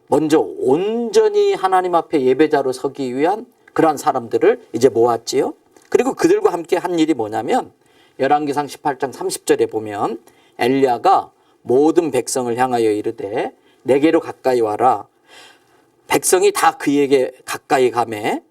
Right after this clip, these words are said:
그가 무너진 여호와의 제단을 수축하더라. 하나님 편에 서겠다는 사람 모아가지고 그 다음 한 일이 뭐예요? 무너진 여호와의 제단을 다시 쌓는 거예요.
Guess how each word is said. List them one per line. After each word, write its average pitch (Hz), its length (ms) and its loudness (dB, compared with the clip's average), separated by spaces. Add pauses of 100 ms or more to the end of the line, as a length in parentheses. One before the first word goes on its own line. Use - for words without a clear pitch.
(200)
그가 131 440 2
무너진 165 640 -2 (240)
여호와의 127 480 2
제단을 123 460 -6 (180)
수축하더라. - 840 -16 (1700)
하나님 247 420 0
편에 240 180 0
서겠다는 415 420 0
사람 392 260 -4
모아가지고 359 500 0
그 - 100 -6
다음 - 200 -2
한 403 140 -2
일이 403 140 0
뭐예요? 156 380 0 (800)
무너진 156 560 0
여호와의 123 360 0
제단을 123 480 -4 (120)
다시 - 260 0
쌓는 147 400 -2
거예요. - 640 -4